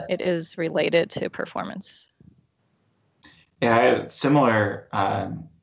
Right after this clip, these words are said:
Speaker 2: I guess, relationship with it in my classes, although, like, I'm coming at it from a foundation, um, perspective, uh, both in the fall and in the spring. So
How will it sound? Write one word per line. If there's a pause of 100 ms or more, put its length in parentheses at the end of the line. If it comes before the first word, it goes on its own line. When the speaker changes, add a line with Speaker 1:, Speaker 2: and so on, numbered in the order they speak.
(140)
Speaker 2:
I
guess,
relationship
with
it
in
my
classes,
although,
like,
I'm
coming
at
it
from
a (540)
foundation, (200)
um,
perspective, (140)
uh,
both
in
the
fall
and
in
the
spring.
So